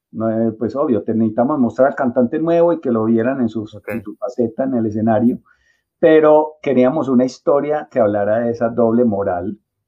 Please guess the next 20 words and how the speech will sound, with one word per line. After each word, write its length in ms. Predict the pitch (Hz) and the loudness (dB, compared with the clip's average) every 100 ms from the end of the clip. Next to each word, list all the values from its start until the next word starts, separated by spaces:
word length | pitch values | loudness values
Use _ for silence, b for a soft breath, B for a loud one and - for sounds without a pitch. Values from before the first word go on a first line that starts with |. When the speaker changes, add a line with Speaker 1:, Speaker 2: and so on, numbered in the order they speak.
| _ - | _ -10
Speaker 1:
que 80 | 110 | -6
es 80 | 123 | -4
de 80 | 101 | -4
lo 100 | - | -6
que 120 | 95 | -6
habla 240 | 85 90 | -6 -4
la, 140 | 101 95 | -4 -4
Speaker 2:
Ok. 140 | 98 | -6
Speaker 1:
la 100 | 104 | -8
canción. 420 | - - - - - _ _ | -8 -16 -10 -10 -10 _ _
Y, 800 | 113 120 123 127 127 127 127 123 _ _ | 2 6 8 8 8 6 4 0 _ _
pero 260 | 190 175 196 | 4 4 4
los 240 | 175 175 | 4 4
ar-, 200 | 175 170 - | 4 2 -4
lo-, 340 | 156 147 147 | 0 2 2
los 240 | 139 160 160 | 0 -2 -2
actores 480 | 170 - 139 156 156 | -4 -2 0 0 -4
fuimos 240 | 117 120 | -2 -2
nosotros 400 | 131 110 95 139 | -2 -6 -6 -10
mismos. 420 | 151 131 - _ | -10 -12 -12 _